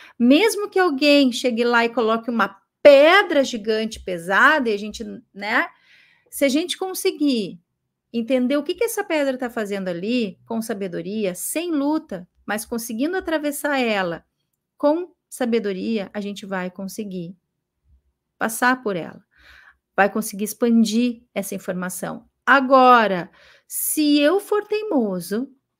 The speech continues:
e continuar, tá tudo mostrando aqui pra mim, né? Porque às vezes a gente tem muito aquela energia do apego, do ego,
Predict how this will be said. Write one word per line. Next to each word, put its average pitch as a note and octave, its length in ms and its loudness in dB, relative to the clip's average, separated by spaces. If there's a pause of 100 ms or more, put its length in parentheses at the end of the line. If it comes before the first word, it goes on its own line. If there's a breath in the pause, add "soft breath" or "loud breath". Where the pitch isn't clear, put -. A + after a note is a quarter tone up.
(180)
e A#3 60 -4
continuar, C#4 960 -2
tá A#3 100 -6
tudo E4 320 -6
mostrando F#4+ 600 -4
aqui F#4 140 -6
pra F#4 200 -4
mim, C#4 200 -2
né? G3 140 -2
Porque - 180 -10
às B3+ 80 -4
vezes C4 140 -6
a D#4+ 60 -2
gente D#4 260 -8
tem D4+ 140 -4
muito D4 240 -4
aquela D4+ 200 -4
energia C#4+ 400 -2
do B3+ 140 -2
apego, B3 540 -2
do A3+ 180 -2
ego, G#3+ 400 -2